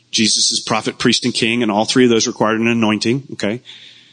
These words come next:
The Jews were waiting for this coming Messiah who was going to lead them out from underneath their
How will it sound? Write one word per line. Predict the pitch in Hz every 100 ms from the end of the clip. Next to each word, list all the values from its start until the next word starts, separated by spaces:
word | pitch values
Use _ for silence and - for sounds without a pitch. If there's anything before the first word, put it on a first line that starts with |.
| _ _ _ _ _ _ _ _ -
The | 107
Jews | 123 135 -
were | 135
waiting | 120 135 151 147
for | 135
this | 117 -
coming | - 120 113
Messiah | 110 - 104 107 113
who | 123
was | 120
going | - 123
to | 113 123
lead | 113 135 143
them | 147 139
out | 143 113 131
from | - 127
underneath | 127 127 127 123 120 -
their | 117 117 117 117